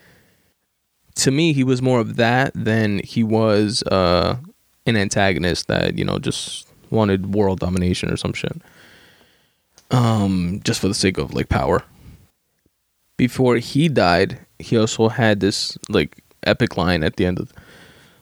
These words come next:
of the movie, which was something to the effect of,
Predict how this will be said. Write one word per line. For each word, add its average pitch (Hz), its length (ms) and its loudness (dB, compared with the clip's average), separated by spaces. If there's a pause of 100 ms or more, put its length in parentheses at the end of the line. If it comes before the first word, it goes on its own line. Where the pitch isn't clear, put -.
(120)
of 120 120 2
the 117 80 2
movie, 104 340 2
which 110 260 -2
was 101 680 0 (320)
something 113 340 -4
to - 120 -6
the 104 100 2
effect 101 420 0
of, 92 400 2